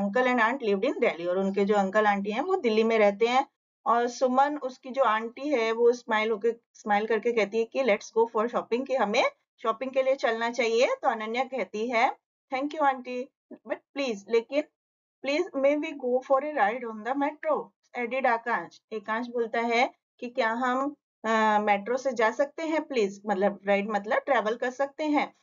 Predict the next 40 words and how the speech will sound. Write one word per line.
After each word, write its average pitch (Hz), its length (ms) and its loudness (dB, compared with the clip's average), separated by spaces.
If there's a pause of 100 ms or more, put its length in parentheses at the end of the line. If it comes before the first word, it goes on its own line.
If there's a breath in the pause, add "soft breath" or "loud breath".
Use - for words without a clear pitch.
(220)
तो 302 80 0
अनन्या 349 420 2
और 381 220 0
एकांश 277 500 0 (120)
मेरठ 226 340 -6 (240)
से 277 240 -2
आए 220 220 0
थे 247 340 -6
और 247 140 -4
मेरठ 220 420 -4
में 247 280 -2 (240)
कार, 208 380 2
बस, 202 400 -2
ऑटो, 214 480 -4
मिनी 240 280 0
मोटर, 208 540 0
मेट्रोज, 220 520 2
ये 247 160 -4
सब 277 160 -2
चीजें 294 280 -4
तो 311 140 -8
थी, 247 380 -2 (180)
लेकिन 320 440 0
मेट्रो 262 560 -2
नहीं 190 240 -2
थी। 165 260 -14 (300 soft breath)
तो 247 80 0
उनकी 277 200 -4
आंट 262 240 0
सुमन 247 300 -6
ने 269 140 -2
बोला, 226 460 0
और 240 80 0
उनका 233 280 -2
बेटा 220 300 0
अंकुर 214 520 0
और 220 100 2
अंकल 202 340 0
राज 190 280 0
भी 240 260 0